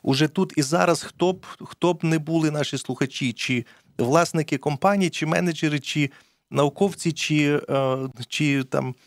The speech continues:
е, фермери, чи хто завгодно. От. Е, є от така концепція, і вона скерована на, не те, що скерована, природнім чином ця богословська позиція передбачає преображення людини. Мені не треба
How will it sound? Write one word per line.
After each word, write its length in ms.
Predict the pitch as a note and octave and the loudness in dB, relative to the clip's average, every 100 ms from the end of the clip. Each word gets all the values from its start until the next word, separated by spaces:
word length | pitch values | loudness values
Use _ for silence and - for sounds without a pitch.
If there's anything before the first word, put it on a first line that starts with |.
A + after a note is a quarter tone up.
| - - - | -20 -16 -2
е, 100 | - | -2
фермери, 500 | - F3 F3 F3 E3 | 4 4 4 2 0
чи 140 | - | -2
хто 160 | D#3 E3 | -2 0
завгодно. 540 | D#3+ E3 C#3 G2+ F#2+ A2 _ _ _ _ _ _ - | 2 0 0 -2 -6 -10 _ _ _ _ _ _ -4
От. 280 | B1+ - - _ _ _ _ _ _ - | -2 -2 -6 _ _ _ _ _ _ -12
Е, 220 | - B2 | -4 -2
є 180 | A#2+ D#3 | 2 2
от 120 | G3+ | 2
така 260 | G#3+ G#3 A3 | 0 0 0
концепція, 640 | E3+ D#3 - B2+ - B2+ | 0 -2 -2 -2 -2 -2
і 40 | |
вона 240 | B2 D#3 F3 | -2 0 0
скерована 580 | - E3 E3+ E3+ D#3+ C#3+ | 2 0 0 0 -2 -2
на, 380 | C#3+ C#3+ C#3+ B2+ _ _ _ _ _ _ _ - - | 0 0 0 -4 _ _ _ _ _ _ _ -4 0
не 100 | C#3+ | 2
те, 120 | F#3+ | 2
що 140 | - | 0
скерована, 680 | C#3+ - D3+ F#3+ F3+ A#2+ A2+ | -2 0 2 2 2 0 -4
природнім 540 | - D3+ F#3 F#3 F3 | -2 0 0 0 -2
чином 420 | - F#3+ G3+ F#3+ F#3 _ - - _ _ | -2 0 2 2 0 _ -20 -20 _ _
ця 560 | - E3 D#3+ D#3 D3+ D3 | 0 2 4 4 2 0
богословська 640 | C3 D3 C#3+ F3 D#3+ - | -4 -4 -2 -2 -2 0
позиція 520 | D3 - C#3+ G3 - D3+ | -2 0 0 -2 0 0
передбачає 880 | - D3 C3+ C#3 - F3 E3+ D3+ C#3 _ _ _ | 2 0 0 -4 0 2 4 2 0 _ _ _
преображення 720 | - D#3+ D3+ D3+ D3 C3 B2+ | 0 2 4 4 4 0 -2
людини. 520 | A#2 A2+ A2+ G#2 G#2 - _ | -2 -2 -2 -4 -4 -8 _
Мені 220 | C#3 F3 | 2 2
не 120 | F3+ E3 | 2 2
треба 520 | D#3+ F3 E3 D3+ | 2 2 2 0